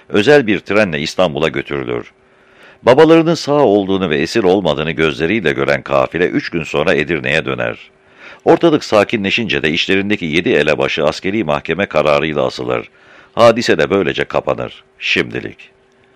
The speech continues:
Bütün bu karışıklıklarla beraber İttihatçıların düzeni sağlama gayretleri de bir yandan sürmektedir. Cemiyetin kendi düşündükleri rejimi oluşturmak üzere hükümet ve kabine değişikliği meselelerini görüşmek konusunda başlattığı baskılara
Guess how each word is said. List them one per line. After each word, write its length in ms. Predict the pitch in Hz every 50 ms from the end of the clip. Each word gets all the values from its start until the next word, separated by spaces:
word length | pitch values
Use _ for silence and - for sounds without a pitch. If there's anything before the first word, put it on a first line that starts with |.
| _ _ _ - - - - - _ _
Bütün 300 | - - - - 208 196
bu 60 | 180
karışıklıklarla 920 | 175 - 143 131 135 - 120 - 117 120 - - - 123 135 127 92 76 65
beraber 380 | 76 67 67 64 62 76 85
İttihatçıların 800 | 60 73 98 - - 101 101 104 - - 98 104 107 107 98 76
düzeni 300 | 76 78 80 87 95 101
sağlama 420 | - - 76 78 80 80 82 104
gayretleri 560 | 107 - 73 73 73 73 76 - 87 95 95 76
de 140 | 69 65
bir 120 | 80 107 95
yandan 360 | 82 73 69 69 71 85 80
sürmektedir. 800 | - - - 76 69 64 71 - - 69 60 58 60 57 - - _ _ _ _ - - - - - _
Cemiyetin 520 | - - 104 117 131 151 160 - 180 170
kendi 320 | - - 135 127 143 156 -
düşündükleri 640 | 104 - - 82 67 69 73 - - 80 78 78 71
rejimi 340 | 78 69 64 76 85 95
oluşturmak 600 | 95 67 73 73 76 - - 76 76 98 113 -
üzere 340 | - 57 62 64 62 78 85 - - - - - -
hükümet 400 | 110 110 - 131 127 - - -
ve 80 | 117 110
kabine 460 | - 196 - 95 117 123 107 90 -
değişikliği 500 | 80 78 78 76 - 76 - 101 101 90
meselelerini 640 | 80 78 - 85 76 73 71 71 73 76 82 98 90
görüşmek 460 | 78 78 76 78 - - 104 117 -
konusunda 460 | - 76 65 64 - 69 71 71 -
başlattığı 580 | 73 73 71 - 78 73 - - - 107 104 73
baskılara 600 | 71 71 71 - - 65 62 62 60 67 85 -